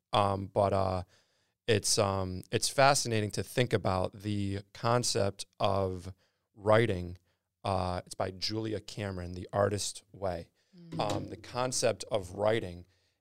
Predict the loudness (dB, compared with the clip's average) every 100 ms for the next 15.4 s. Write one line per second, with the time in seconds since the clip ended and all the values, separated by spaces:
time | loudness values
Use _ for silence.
0 | _ -2 -2 -2 -8 -12 -4 0 2 4
1 | 2 0 -6 -8 _ _ _ _ -10 -8
2 | -8 -2 4 6 6 2 -4 -8 -12 _
3 | _ _ -2 -2 0 -2 -2 -2 -4 -6
4 | -10 _ _ -2 0 0 -4 -4 -2 2
5 | 2 2 -4 -10 -8 -8 0 -2 -2 -8
6 | 0 2 2 0 -6 -6 _ _ _ _
7 | -6 -2 -2 -4 -8 -10 -14 _ _ _
8 | _ _ _ -6 -4 0 -2 -4 _ _
9 | -2 0 0 -2 0 0 0 -4 -4 -2
10 | -2 -6 -12 -6 -2 -2 -2 -4 -4 -2
11 | -2 -2 0 -2 -4 -8 -4 -4 -4 -6
12 | -8 0 2 2 0 -2 -4 _ _ _
13 | _ _ -6 -2 0 -2 -6 -2 -4 -4
14 | -10 -10 -10 -10 -8 -2 -2 0 -2 0
15 | -2 -4 -6 -10